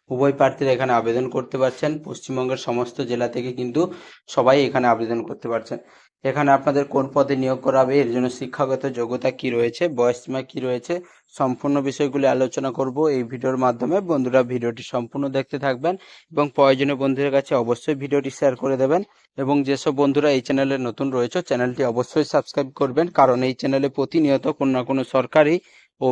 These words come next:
বেসরকারি চাকরির আপডেট কিন্তু দিয়ে থাকি। বন্ধুরা, on স্ক্রিনে দেখতে পাচ্ছেন সেই অফিসিয়াল বিজ্ঞপ্তি, বিজ্ঞপ্তিটি প্রকাশ করা হয়েছে চিলড্রেন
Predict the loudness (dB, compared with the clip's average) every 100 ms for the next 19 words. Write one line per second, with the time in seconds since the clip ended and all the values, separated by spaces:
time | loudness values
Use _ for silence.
0 | 2 0 0 -2 -2 0 0 0 2 4
1 | 2 -4 -4 -4 -4 0 0 0 -4 -6
2 | -12 _ _ 4 6 8 8 8 6 4
3 | 4 4 6 2 4 2 4 2 4 6
4 | 6 6 2 4 4 4 0 2 0 2
5 | 2 2 0 -2 -2 -4 -4 -4 0 2
6 | 2 2 4 6 4 2 2 0 0 -10
7 | _ _ 2 4 4 4 4